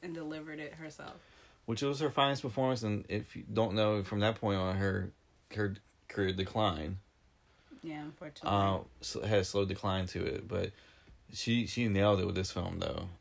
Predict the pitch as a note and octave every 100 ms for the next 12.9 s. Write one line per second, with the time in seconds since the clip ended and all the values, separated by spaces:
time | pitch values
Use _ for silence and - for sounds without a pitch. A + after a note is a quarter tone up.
0 | - F#2+ F#2+ F#2+ G#2 G2+ G2 F#2+ F#2+ G2
1 | F2 F#2 E2+ D#2+ E2 E2 - F#2 F#2 F2
2 | F2+ F2 E2+ - F#2+ F2+ F2+ F2+ F2+ F2+
3 | F#2 F#2 _ _ _ _ _ _ _ _
4 | _ - F2+ G2 A2 D3+ A2+ F#2+ E2 D#2+
5 | - _ - - F#2+ F#2 F2+ F2+ F2+ E2+
6 | F2 - F2 F2 F2+ E2+ E2 G2 - G3+
7 | - - F#2 C#2 F#2+ F2 F2+ - D2 F2
8 | - _ _ _ _ _ _ F3 F#2+ E2+
9 | B1+ A#1+ - - B2 F2 - _ _ _
10 | - - - - _ _ - - G1+ E2
11 | F#2+ G#2+ - - A2+ F#2+ F#2+ F2+ E2+ F#2+
12 | F2 F2 - F2+ E2 - F2 - D2+